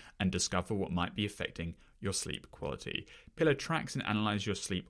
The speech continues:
automatically, and you can check in with a full report of your sleep the next morning. If you have an Apple Watch, tracking your sleep with Pillow is as easy as wearing the Apple Watch to bed. If you don't, you can do it through the iPhone or iPad app. Just tap a button to start your sleep session.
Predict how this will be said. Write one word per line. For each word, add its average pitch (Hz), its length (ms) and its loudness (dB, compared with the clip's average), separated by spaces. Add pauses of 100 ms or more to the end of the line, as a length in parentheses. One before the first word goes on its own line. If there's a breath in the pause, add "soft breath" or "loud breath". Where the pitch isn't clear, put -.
automatically, 85 680 -4
and 87 140 2
you 90 60 2
can 95 120 -2
check 120 280 -2
in 123 120 0
with 107 100 2
a 92 60 0
full 170 220 0
report 135 260 0
of 101 80 -4
your 92 80 2
sleep - 320 -2 (320 soft breath)
the 98 100 2
next 78 320 2
morning. - 360 -4 (400 soft breath)
If 143 120 4
you 175 60 6
have 151 100 8
an 127 80 8
Apple 120 220 2
Watch, 110 280 0 (100)
tracking 127 340 0
your 127 100 4
sleep 98 300 -2
with 92 120 -4
Pillow 85 340 0
is 90 120 -4
as 82 100 -8
easy 107 320 2
as 98 160 -2
wearing 87 380 2 (120)
the - 120 -4
Apple - 200 -6
Watch - 240 -4
to - 80 -8
bed. - 280 -4 (220 loud breath)
If - 180 2
you 98 60 2
don't, 113 280 4
you 117 80 0
can 113 120 0
do 107 80 4
it 107 100 2
through 104 120 0
the 104 100 0
iPhone 104 420 2
or - 60 2
iPad 82 300 -2
app. - 200 -4 (120)
Just - 180 -4
tap 185 160 12
a - 40 -6
button 92 360 4
to 92 100 -6
start - 320 0
your - 100 -4
sleep - 320 -8
session. - 400 -6